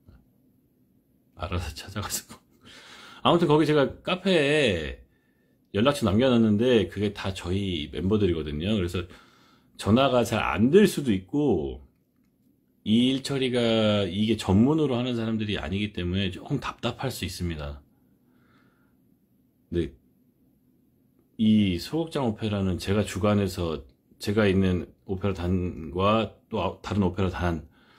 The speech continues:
그리고 거기 총 우리 예술 감독 김석구 선생님이 세 명이 으쌰으쌰 해가지고 다른 친구들이랑 하는 거기 때문에 거기 전화 받는 사람들도 다 우리 있거든요. 우리 멤버들. 그러니까 조금 답답하고 성에 안 차시더라도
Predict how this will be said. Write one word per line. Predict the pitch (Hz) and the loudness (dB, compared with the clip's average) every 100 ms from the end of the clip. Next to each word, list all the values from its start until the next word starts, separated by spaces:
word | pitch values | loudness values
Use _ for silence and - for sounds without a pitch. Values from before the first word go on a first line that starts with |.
| - - _ _ | -20 -20 _ _
그리고 | - 98 90 | -4 -2 0
거기 | 85 82 71 - _ - _ _ _ - | 0 -2 -4 -12 _ -20 _ _ _ -16
총 | - 165 117 | -2 2 2
우리 | 98 82 - _ - | 2 -4 -8 _ -6
예술 | 101 101 110 | -4 -2 -2
감독 | 101 92 92 90 - | 0 0 2 0 0
김석구 | 101 101 107 98 | 0 2 0 -2
선생님이 | 98 90 90 85 85 85 78 73 - | 0 0 -2 -2 -2 -4 -6 -10 -14
세 | - 127 | -10 -6
명이 | 139 131 113 85 | -4 0 0 0
으쌰으쌰 | 92 120 104 104 | 0 0 0 0
해가지고 | 120 135 107 92 | -2 -4 -4 -6
다른 | 92 98 | -6 -6
친구들이랑 | 95 113 101 92 90 | -2 -2 -2 -2 -2
하는 | 139 | -2
거기 | 135 101 | -2 -4
때문에 | 92 80 80 104 101 73 - - - - | -6 -8 -2 0 0 -4 -16 -20 -20 -14
거기 | - 87 | -10 0
전화 | 110 135 | 4 4
받는 | 98 101 135 | 4 2 2
사람들도 | 120 117 98 85 | 0 0 0 -2
다 | - - | -8 -4
우리 | 117 101 143 131 98 | 0 2 4 4 2
있거든요. | 73 80 73 69 78 | -2 -12 -12 -10 -10
우리 | 69 76 | -10 -10
멤버들. | 69 76 82 78 73 | -8 -8 -8 -10 -10
그러니까 | 82 90 87 95 90 | -4 -4 -2 -2 -4
조금 | - 123 143 | -4 -6 -4
답답하고 | - 107 147 - 127 123 117 98 | -4 0 0 0 0 2 2 0
성에 | - - 135 160 | -4 -8 -4 0
안 | 104 98 | 0 0
차시더라도 | 113 110 - 98 87 95 87 | -2 -6 -4 -4 -4 -4 -6